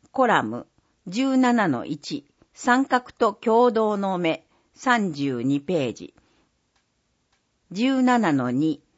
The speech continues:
食と育つ。三十三ページ。十七の三、消費生活センターだより。三十三ページ。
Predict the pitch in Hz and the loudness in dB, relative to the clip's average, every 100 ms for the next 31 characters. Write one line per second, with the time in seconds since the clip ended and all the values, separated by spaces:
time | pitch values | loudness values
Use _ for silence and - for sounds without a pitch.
0 | _ _ - 247 233 - - 277 - 220 | _ _ -6 -2 -2 -2 -2 -2 -2 -4
1 | 214 208 - - _ _ - 247 226 156 | -4 -6 -16 -20 _ _ 0 2 2 -2
2 | 139 - 165 156 175 - 147 104 - - | -4 -2 -2 -2 -2 -2 -2 -2 -8 -20
3 | _ _ _ _ _ _ _ _ _ _ | _ _ _ _ _ _ _ _ _ _
4 | - 180 240 269 262 254 233 175 127 135 | -16 -4 0 2 2 2 2 0 -2 -6
5 | - 160 139 - _ _ _ _ _ _ | -2 -2 -2 -6 _ _ _ _ _ _
6 | _ - 247 262 330 277 254 285 254 254 | _ -2 4 4 2 -4 -4 -2 -2 0
7 | 240 240 - 240 226 - 220 208 196 180 | -4 -6 -4 -2 -2 0 2 2 2 0
8 | 143 107 104 - _ _ _ - 247 226 | 0 -4 -12 -16 _ _ _ 0 2 2
9 | 151 143 139 - 147 185 - 160 120 - | -2 -4 -4 -2 -2 -2 -2 -2 -2 -6
10 | 87 | -16